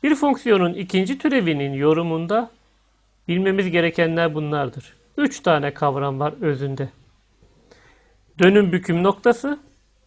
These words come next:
eğriliğin yönünün aşağı olması ve yukarı olması. Şimdi bir soru inceleyelim. F x eşittir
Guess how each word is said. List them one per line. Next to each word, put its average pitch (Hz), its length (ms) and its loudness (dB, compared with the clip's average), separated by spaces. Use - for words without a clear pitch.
eğriliğin 190 580 6
yönünün 185 360 2
aşağı 165 480 6
olması 240 400 2
ve 262 100 0
yukarı 165 320 -2
olması. 127 460 -12
Şimdi 233 200 -6
bir 220 120 0
soru 180 320 0
inceleyelim. 139 580 -2
F 214 280 0
x 247 160 -6
eşittir 190 760 -4